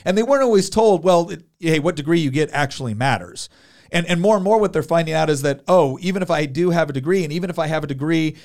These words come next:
in, in a, in a fairly lucrative industry, if the industry is overrun with degrees, that doesn't necessarily mean I'm competitive unless I bring something else to the table.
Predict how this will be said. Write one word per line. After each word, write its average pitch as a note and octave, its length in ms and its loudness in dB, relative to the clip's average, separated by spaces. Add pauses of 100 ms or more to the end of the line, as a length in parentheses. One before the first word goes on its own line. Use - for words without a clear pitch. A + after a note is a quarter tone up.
(160)
in, D#3+ 160 -4
in D#3+ 120 -4
a, C#3 220 -4 (100)
in C#3+ 120 -8
a C3 160 -6 (100)
fairly F3 320 0
lucrative D#3+ 400 0
industry, D3+ 540 -4 (920)
if E3 180 -2 (280)
the E3 100 0
industry F#3 280 0
is D#3+ 120 -2
overrun E3 460 0
with D3+ 140 -4
degrees, D3 360 0
that D3+ 120 -2
doesn't D#3 200 -4
necessarily D3 480 -6
mean C#3 160 -8
I'm C3+ 140 -6
competitive C3 720 -4 (240)
unless F3 320 -2
I E3+ 160 -2
bring E3 260 -8
something D3+ 380 -6
else C3+ 240 -6
to C#3 100 -10
the B2 100 -8
table. D#3+ 520 -6